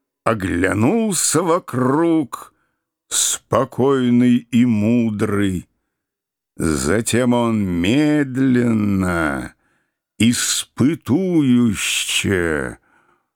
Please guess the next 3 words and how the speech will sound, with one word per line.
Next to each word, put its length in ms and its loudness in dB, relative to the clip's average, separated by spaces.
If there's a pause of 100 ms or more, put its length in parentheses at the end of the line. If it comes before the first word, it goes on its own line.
(220)
потянул 1000 0
воздух 1160 -2
ноздрями, 1500 -2